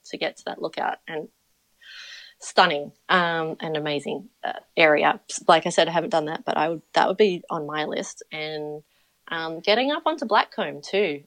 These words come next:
um, like, microclimate and, um, Hay Bud and, um, uh, the Dark Crystal. I haven't, have yet to make it up that high, but, um, that was some areas that I used to love.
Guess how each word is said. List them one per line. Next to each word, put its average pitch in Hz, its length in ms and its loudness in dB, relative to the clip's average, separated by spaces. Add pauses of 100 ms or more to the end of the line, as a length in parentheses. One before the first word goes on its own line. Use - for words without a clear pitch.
(120)
um, 147 720 -6 (420)
like, - 360 -10 (600)
microclimate 151 1400 -2
and, 143 560 -6
um, - 500 -8 (720)
Hay 156 220 4
Bud 151 560 8
and, 139 460 -2
um, 131 500 -12 (240)
uh, 143 320 0 (180)
the - 140 -6 (120)
Dark 165 240 6
Crystal. 196 420 2
I 160 220 0
haven't, 160 400 -4
have 160 180 -4
yet 156 200 -4
to 170 100 -10
make 147 200 -8
it - 60 -8
up 147 160 -8
that 135 160 -6
high, 160 360 -6
but, - 220 -10 (220)
um, 180 360 -18 (280)
that 165 140 4
was 175 120 -2
some 170 160 -4
areas 156 320 -2
that - 80 -8
I 160 120 -4
used 151 200 -8
to 160 60 -10
love. 147 280 -6